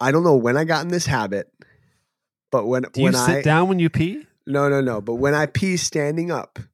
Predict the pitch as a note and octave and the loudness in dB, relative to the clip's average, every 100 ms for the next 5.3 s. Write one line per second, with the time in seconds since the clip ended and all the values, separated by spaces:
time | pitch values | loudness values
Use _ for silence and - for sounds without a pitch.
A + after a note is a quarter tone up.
0 | E3 - C3+ C3 C#3 B2+ - _ _ _ | -20 -12 -6 -4 -4 -6 -8 _ _ _
1 | _ _ _ _ - C3 - C3 C3 C#3+ | _ _ _ _ -4 -4 -2 0 2 2
2 | D#3 D#3 - - D3+ B2 G2+ - - A2+ | 2 -2 -8 -6 -2 -2 -4 -8 -8 -12
3 | - A#2+ A2+ A2 G#2 _ - A#2 G#2+ A#2 | -8 -6 -4 -6 -12 _ -14 -12 -10 -4
4 | C3 B2 - - G#2 G2+ F#2+ - _ _ | -2 -2 -8 -10 -12 -12 -16 -20 _ _
5 | _ _ - | _ _ -14